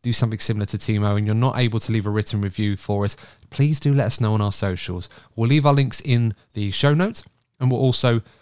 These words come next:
uh, leave them on the background. If you are watching this on YouTube, you'll be able to see our socials. So do let us know.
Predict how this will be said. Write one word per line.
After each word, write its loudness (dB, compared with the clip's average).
uh, 4
leave 4
them 2
on 2
the 2
background. 0
If -2
you 2
are 2
watching -2
this -2
on 0
YouTube, -4
you'll 0
be 0
able -2
to -8
see -2
our -4
socials. -4
So -4
do 2
let 0
us -8
know. -2